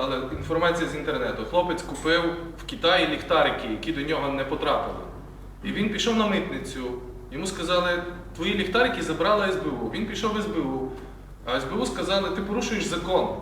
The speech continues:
Ми тебе взагалі посадимо на сім років, е, за те, що ти там незаконно щось ввозиш». А він каже: «А що ж можна ввозити? Я ж не знаю». Е, ну, відповіді вони не мають, але посадити вони його готові. Е, от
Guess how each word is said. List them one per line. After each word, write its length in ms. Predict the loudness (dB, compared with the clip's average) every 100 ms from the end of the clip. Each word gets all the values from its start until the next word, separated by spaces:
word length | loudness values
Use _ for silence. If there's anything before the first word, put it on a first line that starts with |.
| -8 -12 -8 -4 -4 -4
Ми 60 | -4
тебе 180 | -2 0
взагалі 240 | 2 2
посадимо 460 | 2 2 4 4 2
на 60 |
сім 200 | -4 -4
років, 300 | -2 -2 -4 -8 -10 -12 -14 -14 -12 -8
е, 40 | -6
за 120 | -2
те, 180 | 2 2
що 200 | 0 -2
ти 220 | 0 2
там 200 | 0 -2
незаконно 500 | -2 0 0 0 0
щось 300 | -2 0 0 -2
ввозиш». 400 | 0 0 -2 -8 -4
А 40 |
він 100 | -2
каже: 180 | 2 2 0
«А 40 |
що 160 | -2 0
ж 80 | 2
можна 280 | 2 2 0
ввозити? 440 | 0 0 -2 -2
Я 100 | 0
ж 80 | 0
не 100 | -2
знаю». 280 | 0 2 2 -4 -8 -12 -14 -14 -10 -2
Е, 140 | 0 0 -4
ну, 120 | -4 -4
відповіді 420 | -4 -2 -2 0
вони 200 | 2 2
не 100 | 4
мають, 480 | 4 4 4 0 -4 0
але 200 | 2 2
посадити 480 | 0 -2 -2 0
вони 200 | 0 0
його 240 | 0 2 2
готові. 460 | 2 0 2 2 0 -8 -12 -14 -16 -16 -2
Е, 380 | 2 6 6 2 -4 -10 -10
от 80 | -10